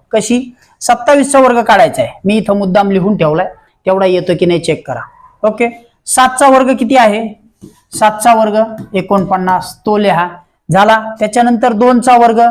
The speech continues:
चार. ओके, ही झाली एक स्टेप, ही एक स्टेप झाली. दुसरी स्टेप लक्षात घ्या. त्यानंतर काय आहे? शून्य द्या,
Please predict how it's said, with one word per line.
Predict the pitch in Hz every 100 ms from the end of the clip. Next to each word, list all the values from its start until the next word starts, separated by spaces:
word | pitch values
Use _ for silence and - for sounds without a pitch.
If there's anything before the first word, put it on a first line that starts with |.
| 240 - -
चार. | - 185 127 - - _ -
ओके, | 214 269 277 277 _ -
ही | 269
झाली | 269 254 294 247
एक | 247 254
स्टेप, | - 196 160 - _ _ _
ही | 202 220 220
एक | 226
स्टेप | 233 233
झाली. | 180 151
दुसरी | 147 180 - 233
स्टेप | - 214 196
लक्षात | 170 - 156
घ्या. | 131 - _ _ _ _
त्यानंतर | 233 247 262 269 254
काय | 247 247
आहे? | 226 190 202 196 _ _ _ -
शून्य | - 277 262 262 247
द्या, | 190